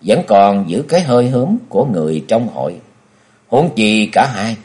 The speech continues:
lại nuôi hy vọng phục hồi ngôi vị cũ. Họ biết rõ sự gì sắp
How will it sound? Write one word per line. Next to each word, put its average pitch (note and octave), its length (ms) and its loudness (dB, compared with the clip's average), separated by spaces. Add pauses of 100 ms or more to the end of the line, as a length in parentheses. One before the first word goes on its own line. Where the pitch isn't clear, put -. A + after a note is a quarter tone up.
lại E2+ 240 0
nuôi A2 340 2
hy A2+ 240 -2
vọng D#2+ 300 -4
phục E2 300 -6
hồi C#2+ 320 -2
ngôi G#2+ 200 0
vị D2 320 -10
cũ. - 220 -14 (1200)
Họ A2+ 340 4
biết F3 280 0
rõ G#2 200 2
sự G#2 240 -2
gì F#2 380 -4
sắp - 240 -4